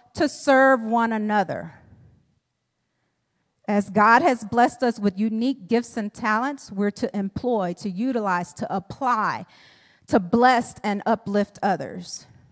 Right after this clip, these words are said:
Servant leaders lead with love and compassion, using their abilities not for personal gain,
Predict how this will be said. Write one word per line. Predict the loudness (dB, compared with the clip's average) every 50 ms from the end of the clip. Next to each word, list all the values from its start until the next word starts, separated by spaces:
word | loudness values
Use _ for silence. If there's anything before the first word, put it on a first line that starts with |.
| _ _ _ _ _ _ _ _ _ _ _
Servant | -8 -2 0 2 2 2 2 0
leaders | 0 0 0 2 2 0 0 -2 -4
lead | -2 -2 0 0 0 0 -2 -4 -6 -10 -12 _
with | -4 -2 -2 0
love | 0 0 0 0 -2
and | -4 -6 -8
compassion, | -8 -6 -4 -2 -2 -2 -4 -6 -10 -12 -12 -14 -14 -18 -20 _ _ _ _ _ _ _ _ _
using | 0 2 4 4 4 2 0 0
their | 0 2 2
abilities | 2 2 2 2 2 2 0 0 -2 -2 -2 -2
not | -2 -2 -2 0 0
for | -2 -2
personal | 0 2 2 2 2 0 -2 -2 0 0 0 0
gain, | 0 -2 -4 -4 -4 -4 -6 -6 -6 -8